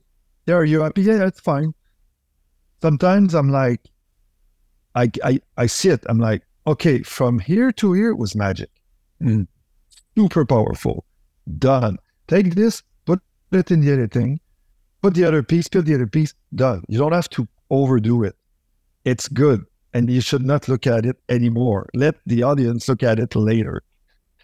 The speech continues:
Speaker 1: So this is, this is the law.
Speaker 2: Well, and, and I feel like, too, I was,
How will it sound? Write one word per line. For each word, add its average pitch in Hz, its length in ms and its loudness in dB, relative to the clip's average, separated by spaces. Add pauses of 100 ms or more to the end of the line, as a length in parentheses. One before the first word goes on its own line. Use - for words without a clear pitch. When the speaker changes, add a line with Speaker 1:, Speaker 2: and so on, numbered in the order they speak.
(240)
Speaker 1:
So - 320 -2
this 120 240 -2
is, 123 260 -2 (840)
this 123 160 0
is 147 160 2
the 120 120 0
law. 110 320 0 (600)
Speaker 2:
Well, 170 260 0
and, 165 320 0
and 160 160 0
I 156 80 2
feel 180 300 0
like, 135 240 -2
too, 151 280 0
I 123 120 -4
was, 117 180 -4